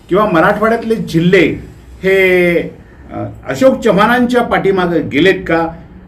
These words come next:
असे अनेक प्रश्न सध्या निर्माण झालेत. उलट दुसरा एक महत्त्वाचा प्रश्न अशोक चव्हाणांच्या नांदेड जिल्ह्यातच निर्माण झालेला आहे. भारतीय जनता पार्टीच्या स्थानिक कार्यकर्त्यांना तिथं असं वाटतं की अशोक चव्हाण हे भारतीय जनता पार्टीमध्ये येऊन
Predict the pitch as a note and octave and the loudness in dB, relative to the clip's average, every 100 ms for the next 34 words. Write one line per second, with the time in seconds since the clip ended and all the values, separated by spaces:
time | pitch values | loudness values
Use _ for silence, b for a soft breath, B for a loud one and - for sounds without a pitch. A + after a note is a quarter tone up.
0 | - - - - D#3+ A#3 - D3+ - E3 | -16 -6 -6 -2 -2 -2 -4 -8 -4 -4
1 | C3 B2 C#3 A#2+ A2+ B2 A#2 G#2+ G#2 - | -4 -2 -2 0 -2 -2 -2 -2 -4 -8
2 | B B B - C3 G#3 G#3 D3 D3+ A3 | B B B -4 2 4 4 0 -2 0
3 | B3+ B3 E3 E3 G#3+ A#3 A#3 G#3+ F#3 F3 | 0 0 0 0 0 -2 -2 -2 -4 -8
4 | G3+ F#3 E3+ B B D3 D3 A3+ G#3 F#3 | -4 -4 -4 B B -6 -2 -2 0 -2
5 | F#3+ G3+ G#3+ F#3+ C#3+ C#3+ G#3 C#4 C#4 F#3 | 0 0 0 2 2 2 2 4 4 2
6 | F3 E3+ E3 - C#4 A#2+ A#2 A#2 G#2+ G#2+ | -2 -2 -4 -6 -6 -4 -6 -6 -6 -6
7 | G2 G2+ A#2+ A#2+ B B B - A2 E3 | -8 -8 -8 -10 B B B -10 -2 2
8 | G#3+ C#4 C4 G#3 F3 E3 C3+ A#2+ A#2+ A#2 | 2 2 2 2 2 -2 -2 -4 -6 -8
9 | F#3+ F3 - D#3 G#3+ D3 C3 B2 A#2+ A2+ | -8 -10 -6 -4 -2 -2 -2 -2 -4 -2
10 | A#2 A#2 A2+ G#2+ B2 A2+ C#3+ D#3+ G#2+ - | -4 -4 -6 -8 -8 -4 -4 -2 -6 -6
11 | B B B G3 - D3 A#3+ A#3 - G3+ | B B B -2 0 2 0 0 0 2
12 | F#3+ G3+ E3+ B2 - F3 D3 C3+ D3 B2+ | 2 0 0 -2 -2 -2 -2 0 -2 -2
13 | A#2+ B2 B2+ A#2+ A2+ A#2 A#2 F3 D#3 | -4 -4 -4 -2 -2 -2 2 2 2